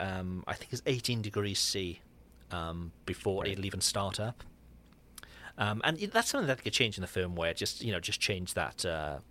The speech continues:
Speaker 1: that error message so people would understand. Um, but me being silly and me, me wanted to,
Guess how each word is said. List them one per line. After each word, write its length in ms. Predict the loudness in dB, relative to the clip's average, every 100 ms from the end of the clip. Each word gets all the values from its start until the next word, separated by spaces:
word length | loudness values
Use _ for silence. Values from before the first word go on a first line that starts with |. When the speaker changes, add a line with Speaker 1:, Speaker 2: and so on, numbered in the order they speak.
| -6
Speaker 1:
that 140 | -2 0
error 200 | 0 -2
message 340 | -2 -4 -2
so 100 | -2
people 180 | -2 -4
would 120 | -2
understand. 560 | -2 -2 0 -2 -4 -8 -14 -14 -14 -4
Um, 420 | -2 -2 -2 -6 -2
but 100 | 2
me 140 | 4 4
being 200 | 2 2
silly 440 | 2 0 0 0
and 300 | 0 0 -2
me, 140 | -4 -6 -8 -8
me 120 | -8 -6 -6
wanted 300 | -2 -2 -4
to, 80 | -8